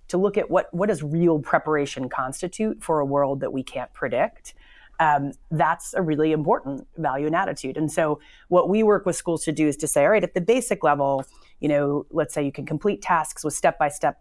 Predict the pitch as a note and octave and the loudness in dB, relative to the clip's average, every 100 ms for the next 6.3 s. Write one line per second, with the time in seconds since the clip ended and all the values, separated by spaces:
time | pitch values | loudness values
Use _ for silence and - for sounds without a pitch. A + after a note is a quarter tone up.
0 | - - G#3 G#3 - F#3+ F3 E3 D#3 D3 | -10 0 2 2 0 0 0 0 -2 -2
1 | D3 D#3+ A#3 G3+ F3 D#3+ D#3 D#3 D3+ D3 | 0 2 2 2 -2 -2 -2 0 0 -2
2 | C#3+ D3 D3 C3+ C#3 D3 C#3+ C#3 C3+ C#3+ | -2 0 0 0 -2 -2 0 -2 -4 -6
3 | C#3 C3+ C3 - C3+ C3 C#3 - - D#3+ | -4 -6 -8 -10 -8 -8 -12 -12 -10 -4
4 | A3 A3+ G#3 F3+ D3+ C#3 - D#3 C#3+ C3+ | -2 2 2 4 2 -2 -2 0 0 -2
5 | - C#3+ C#3 - E3+ D#3 - D3 C3+ C3+ | -6 -6 -6 -2 0 0 0 -2 -2 0
6 | C#3+ C3+ | -2 -2